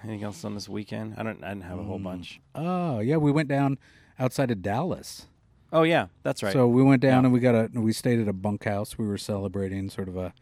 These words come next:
Speaker 2: a period of time being together. Cora and I were. It had been,
Speaker 1: Mm-hmm.
Speaker 2: it, it wasn't actually the date or whatever, but we were
Speaker 1: Mm-hmm.
Speaker 2: just kinda celebrating that. And
Speaker 1: Yeah.
Speaker 2: a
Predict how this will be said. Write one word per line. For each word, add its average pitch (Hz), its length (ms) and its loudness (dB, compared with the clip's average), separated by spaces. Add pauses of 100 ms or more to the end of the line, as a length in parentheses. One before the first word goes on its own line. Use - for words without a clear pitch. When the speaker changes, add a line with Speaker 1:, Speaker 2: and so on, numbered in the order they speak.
(400)
Speaker 2:
a 90 80 -14
period 95 300 -4
of 87 80 -6
time 98 340 -4
being 95 160 -4
together. 92 380 -8
Cora 95 220 -8
and 92 100 -8
I 95 80 -8
were. 92 240 -6
It 95 60 -10
had 98 300 -10
been, 90 260 -10
Speaker 1:
Mm-hmm. 107 420 -12
Speaker 2:
it, - 20 -
it 113 40 -2
wasn't 95 280 -4
actually 87 400 -12
the 82 120 -12
date 85 360 -12
or 92 80 -14
whatever, 85 380 -14
but 98 160 -8
we 101 60 -6
were 98 60 -6
Speaker 1:
Mm-hmm. 95 60 -8
Speaker 2:
just - 120 -16
kinda 85 200 -12
celebrating 90 540 -12
that. 90 260 -12
And 98 100 -14
Speaker 1:
Yeah. 95 120 -6
Speaker 2:
a 87 40 -16